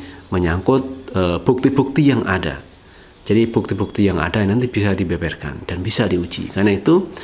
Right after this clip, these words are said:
kami ini cukup respon terhadap penyimpangan-penyimpangan yang dilakukan oleh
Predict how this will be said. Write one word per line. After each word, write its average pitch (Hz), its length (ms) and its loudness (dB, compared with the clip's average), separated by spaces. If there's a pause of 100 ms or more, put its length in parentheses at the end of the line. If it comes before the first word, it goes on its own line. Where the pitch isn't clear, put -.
(300)
kami 117 640 2 (400)
ini 117 480 2
cukup 92 480 -2
respon 139 480 2
terhadap 92 760 -2
penyimpangan-penyimpangan 113 1300 2
yang 90 160 0
dilakukan 95 480 -2
oleh 90 320 0